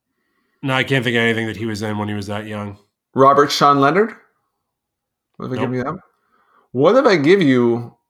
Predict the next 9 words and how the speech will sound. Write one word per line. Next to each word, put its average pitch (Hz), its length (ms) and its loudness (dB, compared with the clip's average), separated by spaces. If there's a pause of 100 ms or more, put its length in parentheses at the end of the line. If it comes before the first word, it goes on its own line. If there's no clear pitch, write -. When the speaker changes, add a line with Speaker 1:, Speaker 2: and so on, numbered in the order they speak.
(460)
Speaker 2:
Sir 180 340 2
Robin 160 320 4
Williams? 117 560 0 (2250)
Speaker 1:
Good 117 120 -10
Morning 123 200 -2
Vietnam? 131 540 -6 (640)
Speaker 2:
Dead 139 180 4
Poet 143 260 4
Society. 101 560 -2